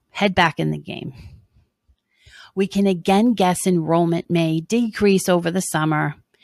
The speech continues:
and should increase in September, right? I also see a lot of fluctuation in enrollment, some happening in the January timeframes.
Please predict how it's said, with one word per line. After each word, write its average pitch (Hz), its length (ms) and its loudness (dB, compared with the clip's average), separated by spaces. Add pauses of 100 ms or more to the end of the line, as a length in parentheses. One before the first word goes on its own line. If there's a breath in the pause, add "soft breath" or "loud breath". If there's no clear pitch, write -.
(200 loud breath)
and 180 200 6
should 214 340 4
increase 165 600 0
in 151 180 -4
September, 156 720 -6
right? 143 340 -6 (500 loud breath)
I 180 140 4
also 196 340 6
see 175 220 2
a 175 60 0
lot 208 260 4
of - 80 -2
fluctuation 165 720 -2
in 160 80 2
enrollment, 160 440 0
some 185 360 0
happening 165 480 -2
in 151 160 -4
the 156 100 -4
January 170 720 2
timeframes. - 800 -8